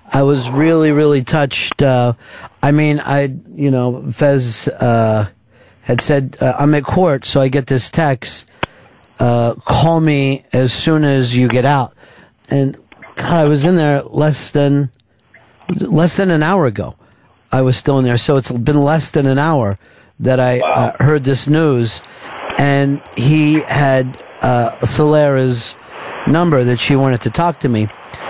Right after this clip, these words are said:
Speaker 1: And I haven't talked to Solera probably in a year, you know, but it, it just doesn't feel that way, you know what I mean? There, there, there, it's almost a, I don't know, whatever those experiences are, but they just,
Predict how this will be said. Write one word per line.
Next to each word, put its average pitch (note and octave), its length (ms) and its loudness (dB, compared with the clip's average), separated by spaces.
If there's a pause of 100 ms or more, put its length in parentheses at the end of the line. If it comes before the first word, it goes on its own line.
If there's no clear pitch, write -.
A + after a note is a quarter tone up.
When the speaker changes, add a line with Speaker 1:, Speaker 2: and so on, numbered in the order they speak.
(220)
Speaker 1:
And D#3 120 2
I F#3+ 100 0
haven't G#3 240 2
talked C4 300 -4
to E3+ 160 2
Solera D#3 520 0
probably A#2+ 420 0
in A2+ 80 0
a A2+ 40 0
year, G2+ 300 -2 (140)
you C#3 120 4
know, D3+ 160 2
but F3 160 0
it, D#3+ 80 -2 (180)
it E3 100 2
just E3+ 260 0
doesn't E3 400 0 (600)
feel F#3 220 2
that C#3 220 -2
way, A2 220 0
you A#2+ 60 0
know B2+ 60 0
what B2+ 80 0
I - 20 2
mean? D3 160 2
There, C#3+ 140 0
there, C3 280 -2 (120)
there, C#3 220 0 (460)
it's B2 180 -2
almost E3+ 640 0
a, B2 280 0 (1800)
I - 120 0
don't F#3 120 2
know, F3+ 80 0
whatever E3+ 360 2
those E3+ 220 2
experiences D3+ 680 0
are, D#3+ 180 2
but B2+ 180 -2
they C3 100 0
just, B2 400 0